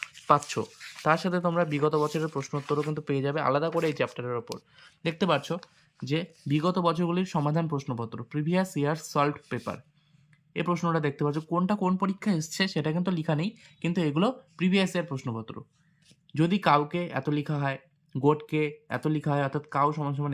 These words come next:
একচল্লিশ, গোট সমান সমান তেতাল্লিশ, তাহলে ডগ সমান সমান কত হবে? যে কোনো পরীক্ষায় কিন্তু এগুলো আসতে পারে বা বিভিন্ন পরীক্ষায় আসা প্রশ্ন কিন্তু এগুলো। কোনো সাংকেতিক ভাষায় আমেরিকাকে লেখা হয়েছে এত, ইন্ডিয়াকে লেখা হয়েছে এত, তাহলে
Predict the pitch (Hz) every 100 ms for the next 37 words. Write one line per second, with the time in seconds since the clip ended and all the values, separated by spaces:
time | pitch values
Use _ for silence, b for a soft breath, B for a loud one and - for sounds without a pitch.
0 | 127 - 143 135 135 131 131 131 135 127
1 | 139 127 127 139 143 143 - 123 120 123
2 | 123 123 - 120 123 143 160 220 123 117
3 | 104 - b b b b b 170 190 190
4 | 175 160 180 160 156 147 139 117 - 113
5 | 104 - b b b - 165 170 175 180
6 | 175 175 180 135 - 165 160 156 123 117
7 | 117 113 113 - b b b _ _ -
8 | 175 180 151 151 160 175 151 156 170 147
9 | 147 151 156 147 151 139 156 147 147 147
10 | 135 - 190 123 127 135 139 131 127 139
11 | 135 143 135 180 151 131